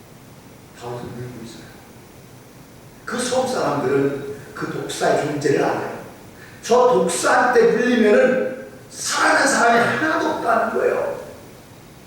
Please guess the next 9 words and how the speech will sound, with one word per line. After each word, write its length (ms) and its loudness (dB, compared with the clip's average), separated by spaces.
그래서 420 4
이들이 200 0
이렇게 200 0
말하면, 640 2
"야, 360 -8
저가 380 2
바다에서는 1040 2
어찌어찌해서 1400 4
구원받아, 1120 2